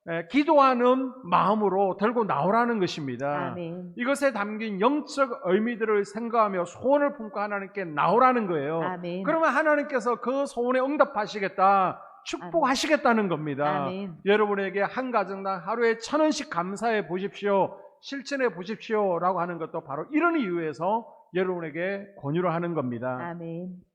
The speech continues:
Speaker 1: 자, 그러면 네 가지 식물이 가지고 있는 영적 의미는 무엇입니까? 먼저 하나님께서는 아름다운 나무의 실과를 가지고 나오라고 해-, 하셨습니다. 이 현대어 성경은요, 가장 좋은 과일 몇 개라고 번역을 하고 있습니다.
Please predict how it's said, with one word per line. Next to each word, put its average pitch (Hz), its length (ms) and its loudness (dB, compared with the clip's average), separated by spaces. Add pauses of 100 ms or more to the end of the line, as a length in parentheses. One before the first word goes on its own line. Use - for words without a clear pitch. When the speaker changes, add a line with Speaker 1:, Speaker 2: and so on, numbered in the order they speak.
(260)
Speaker 1:
자, 131 260 -4
그러면 180 460 0 (360)
네 170 240 -4
가지 247 280 0
식물이 220 380 -4
가지고 190 360 -2
있는 175 220 -4
영적 220 360 -2
의미는 170 500 -4
무엇입니까? 196 880 -2 (460)
먼저 185 580 2 (340)
하나님께서는 214 580 -2
아름다운 262 600 2
나무의 202 380 -2
실과를 185 520 -4
가지고 175 500 -6
나오라고 175 680 -2
해-, 190 120 -8
하셨습니다. 139 1000 -6 (440)
이 202 120 -6
현대어 240 680 2
성경은요, 170 800 -6
가장 247 520 0
좋은 196 300 -6
과일 160 360 -8
몇 143 360 -8
개라고 156 680 -8
번역을 170 420 -4
하고 165 160 -6
있습니다. 120 480 -10